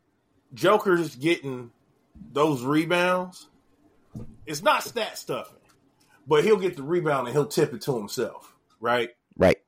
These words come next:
Speaker 1: So tip, that's one. Oh, go back up. Oh, I'm bigger than everybody. Like, I don't even have to leap. Oh, shoot, that's another one. Like, so tip. Oh, I done got two, three rebounds off one possession. Foul. You know what I'm saying? Like,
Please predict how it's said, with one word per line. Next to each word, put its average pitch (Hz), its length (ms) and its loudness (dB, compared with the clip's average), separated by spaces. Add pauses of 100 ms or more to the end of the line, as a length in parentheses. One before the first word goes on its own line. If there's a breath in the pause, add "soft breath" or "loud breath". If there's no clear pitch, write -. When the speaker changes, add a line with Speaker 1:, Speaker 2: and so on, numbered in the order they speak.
Speaker 1:
So 131 440 0 (460)
tip, 170 380 2 (420)
that's 139 280 -2
one. 135 320 -2
Oh, 135 220 2
go 135 160 0
back 135 280 0
up. 135 260 0
Oh, 131 320 2
I'm 123 180 -8
bigger 135 200 -2
than 135 100 -6
everybody. 131 260 -6
Like, 127 140 -4
I 147 120 4
don't 160 120 0
even 143 160 -4
have 120 100 -6
to 113 80 -14
leap. 139 320 -6
Oh, 156 340 4
shoot, 147 320 -8 (380)
that's 139 220 -4
another 139 360 0
one. 85 200 -20 (320)
Like, 127 240 -2
so 127 220 -10
tip. 175 360 -4
Oh, 156 280 -2 (100)
I 156 140 4
done 185 140 -6
got 160 240 -4
two, 180 220 -12
three 151 220 -6
rebounds 156 480 -2
off 131 180 4
one 156 200 0
possession. 135 520 -4 (840)
Foul. 151 460 0
You 139 200 -8
know 151 120 -2
what 147 100 -2
I'm 143 80 -6
saying? 156 520 2
Like, 131 320 0